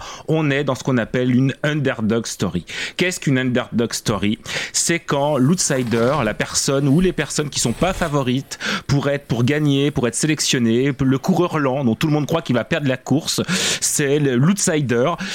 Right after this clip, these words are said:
et on va suivre ce personnage. Oui, c'est David contre Goliath, oui, c'est le lièvre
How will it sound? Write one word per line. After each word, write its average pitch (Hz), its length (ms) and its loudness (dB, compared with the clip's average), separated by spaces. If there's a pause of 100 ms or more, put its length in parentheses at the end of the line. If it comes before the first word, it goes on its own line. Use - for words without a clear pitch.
(260)
et 165 320 0
on 143 100 0
va 143 140 0
suivre 156 460 0
ce - 260 0
personnage. 107 540 -2
Oui, 175 320 2
c'est 131 520 2
David 131 360 0
contre 120 260 -2
Goliath, 117 480 0
oui, 175 260 4
c'est 135 340 0
le 123 120 2
lièvre 120 300 0